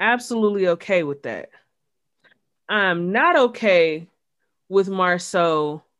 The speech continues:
trying to force a narrative on Letitia and not honoring and respecting the fact that Mel dished a lot of disrespect their way that was undeserved.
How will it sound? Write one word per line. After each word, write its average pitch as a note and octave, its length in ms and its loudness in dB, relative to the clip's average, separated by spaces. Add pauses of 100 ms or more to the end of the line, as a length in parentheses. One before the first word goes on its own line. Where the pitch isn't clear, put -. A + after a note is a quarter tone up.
(1200)
trying G#3+ 300 2
to G3 180 -2
force B3 460 2
a G#3+ 140 4
narrative A3 600 0
on F#3+ 200 -2
Letitia E3+ 800 -4 (1080)
and F#3 280 0
not A3+ 360 0 (440)
honoring A#3 580 2
and G3 140 -2
respecting A3 640 -2
the F#3 100 -4
fact G3 440 -2
that F#3+ 180 0
Mel A3 580 0
dished F#3+ 640 0
a F#3 160 0
lot F3 380 0
of G#3+ 220 -8
disrespect G#3+ 800 -2
their G3+ 160 0
way F#3+ 240 0
that F3+ 240 -2
was G3+ 200 -2 (100)
undeserved. G3 1200 -2